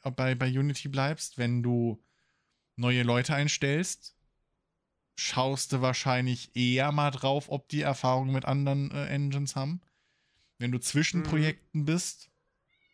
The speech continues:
Speaker 1: überlegst du dreimal, ob du nicht vielleicht doch dann anfängst, hier umzulernen oder sowas und deine ganzen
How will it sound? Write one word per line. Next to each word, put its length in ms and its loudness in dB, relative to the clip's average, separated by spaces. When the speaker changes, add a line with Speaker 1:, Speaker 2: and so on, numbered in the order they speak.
Speaker 1:
überlegst 460 0
du 40 -4
dreimal, 420 2
ob 160 -6
du 60 -4
nicht 200 -2
vielleicht 460 -2
doch 180 -2
dann 260 -2
anfängst, 540 -2
hier 180 0
umzulernen 680 -2
oder 240 -2
sowas 420 -4
und 120 -6
deine 180 -2
ganzen 400 -4